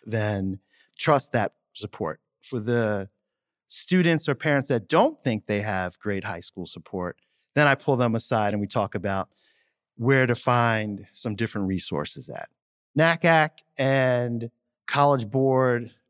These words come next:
Big Futures, some terrific free online support resources for students and families where they have roadmaps for success,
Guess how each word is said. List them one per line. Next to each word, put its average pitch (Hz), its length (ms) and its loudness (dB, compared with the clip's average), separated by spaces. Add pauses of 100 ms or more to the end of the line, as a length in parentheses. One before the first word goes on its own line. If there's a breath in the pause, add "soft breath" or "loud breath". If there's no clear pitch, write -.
(160)
Big 139 180 0
Futures, 123 800 0
some 120 260 -8
terrific 139 800 0
free 135 760 0 (120)
online 120 880 0
support 120 540 -6
resources 101 640 -6
for - 120 -18
students 87 480 -8
and 80 140 -14
families 82 480 -10 (380 soft breath)
where 107 560 0 (360)
they 110 140 -2
have 101 340 -2 (160)
roadmaps 127 720 2
for 107 200 -8
success, - 800 -4